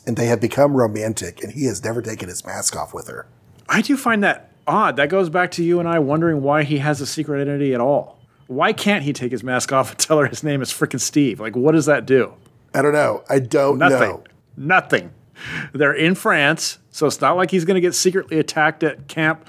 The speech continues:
Speaker 2: Lahai or whatever. You know, they're not even there, unless she, unless he's worried she's a spy or something.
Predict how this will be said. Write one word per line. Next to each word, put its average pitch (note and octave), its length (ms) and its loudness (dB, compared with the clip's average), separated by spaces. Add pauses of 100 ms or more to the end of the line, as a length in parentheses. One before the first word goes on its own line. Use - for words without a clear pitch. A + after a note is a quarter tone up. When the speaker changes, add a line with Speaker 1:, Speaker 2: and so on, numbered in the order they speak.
(260)
Speaker 2:
Lahai D3 440 2
or A#2 160 2
whatever. A2 480 0
You C3 60 -2
know, B2 160 2
they're C3 80 -2
not D3+ 140 2
even C#3+ 240 0
there, A#2+ 500 0 (340)
unless C#3+ 220 0
she, C3+ 280 -2
unless C#3+ 220 0
he's C#3 160 2
worried C3 300 2
she's A#2 140 -8
a A2 60 -6
spy A2+ 540 0
or F2 180 -14
something. - 140 -20